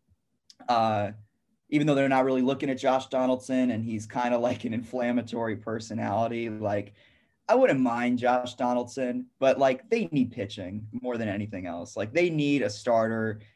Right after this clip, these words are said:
preferably someone who does innings. There are, luckily, there are a lot of options on the table, um, like, a lot of targets. I don't know, man. I mean, I'm, I've, like, been going down the articles.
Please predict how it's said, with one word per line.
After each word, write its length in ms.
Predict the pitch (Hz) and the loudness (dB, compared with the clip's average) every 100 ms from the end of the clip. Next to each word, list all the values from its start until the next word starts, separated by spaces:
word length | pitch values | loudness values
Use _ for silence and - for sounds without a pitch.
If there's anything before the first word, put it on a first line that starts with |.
| _ _ | _ _
preferably 560 | 196 185 175 165 147 143 | 2 4 2 -4 0 -2
someone 280 | - 131 | 0 0
who 100 | 127 | 0
does 280 | 110 120 113 - | 2 2 0 -4
innings. 540 | 107 104 104 107 107 _ _ - | -4 -2 -2 -4 -8 _ _ 2
There 160 | 170 | 6
are, 220 | 147 135 131 | 8 6 2
luckily, 560 | 139 160 170 151 131 | 4 4 4 0 0
there 240 | 120 120 113 | 0 0 0
are 60 | |
a 60 | 104 | 0
lot 300 | 110 120 120 | 2 4 4
of 80 | 113 | 4
options 440 | 107 107 110 110 | 2 -2 -4 -6
on 120 | 110 | -4
the 80 | 104 - | -6 -8
table, 580 | - 120 107 101 95 - _ _ - | -8 -4 -4 -4 -6 -12 _ _ -4
um, 440 | 113 113 90 - - - | -2 0 -4 -6 -12 -8
like, 140 | 117 | -4
a 60 | 113 | 0
lot 280 | 123 135 | 4 4
of 80 | 127 | 4
targets. 760 | 107 110 104 95 87 - - - _ _ _ _ _ - | 2 0 0 -2 -8 -12 -20 -20 _ _ _ _ _ 2
I 120 | 160 | 4
don't 160 | 190 | 4
know, 160 | 170 117 | 4 2
man. 280 | 107 98 87 | 0 -2 -2
I 120 | 113 | -2
mean, 220 | 120 113 113 | 0 -2 -2
I'm, 220 | 131 131 | -2 2
I've, 200 | 127 113 | 0 0
like, 180 | 127 110 | -2 -2
been 140 | 120 | -2
going 280 | 135 147 143 | 2 2 0
down 260 | 131 127 | 0 0
the 180 | 123 110 - _ _ - | 0 -4 -10 _ _ -2
articles. 1000 | 113 110 _ _ _ 117 110 113 110 | 0 0 _ _ _ -10 -6 -6 -8